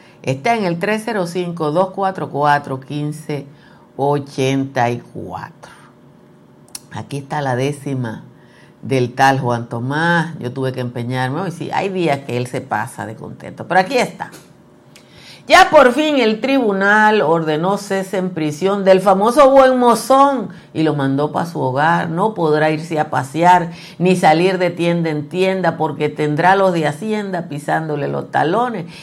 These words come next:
y al director de prisiones revisándole su agenda. Aunque de acuerdo a la ley tocaba ser despachado, no podrá irse al colmado a tomarse un Siboney, va a estar en Torre Caney,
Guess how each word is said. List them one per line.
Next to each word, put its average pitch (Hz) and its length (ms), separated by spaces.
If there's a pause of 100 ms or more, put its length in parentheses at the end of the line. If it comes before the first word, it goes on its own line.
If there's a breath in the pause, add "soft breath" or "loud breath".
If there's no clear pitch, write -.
y 180 120
al 170 140
director 160 500
de 196 100
prisiones 165 640
revisándole 135 840
su - 160
agenda. 123 500 (1080 loud breath)
Aunque 131 280
de 117 100
acuerdo 143 360
a 160 40
la 135 140
ley 170 520
tocaba 147 680
ser 147 300
despachado, 170 960
no 233 240
podrá 214 320
irse 202 260
al 175 140
colmado 156 640 (180 loud breath)
a 180 180
tomarse 180 380
un 180 140
Siboney, 165 680
va 220 360
a 214 60
estar 202 440
en 156 260
Torre 190 420
Caney, 175 680